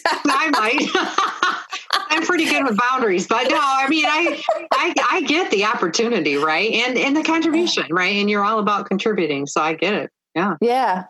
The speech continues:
Speaker 1: So anyway, it just fast forward. I worked a year, about a year and a half planning this summit with phenomenal nurse leaders from across the country.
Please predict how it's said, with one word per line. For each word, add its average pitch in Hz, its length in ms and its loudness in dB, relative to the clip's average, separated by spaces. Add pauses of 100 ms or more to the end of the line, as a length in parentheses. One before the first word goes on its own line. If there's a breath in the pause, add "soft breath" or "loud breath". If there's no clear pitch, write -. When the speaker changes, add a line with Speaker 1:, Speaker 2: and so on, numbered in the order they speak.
(400 loud breath)
Speaker 1:
So 294 240 2
anyway, 285 680 2
it 220 160 -2
just - 460 -2 (420)
fast 269 420 0
forward. 196 560 2
I 220 80 2
worked 247 240 0
a 226 80 2
year, 226 440 2 (200)
about 214 140 2
a 233 60 2
year 285 160 2
and 214 80 2
a 190 40 0
half 196 420 0
planning 208 360 0
this 185 160 0
summit 190 320 0
with 170 160 -2
phenomenal 185 640 0
nurse 170 280 -2
leaders 175 300 0
from 165 120 -2
across 170 360 -4
the - 80 -4
country. 160 600 -2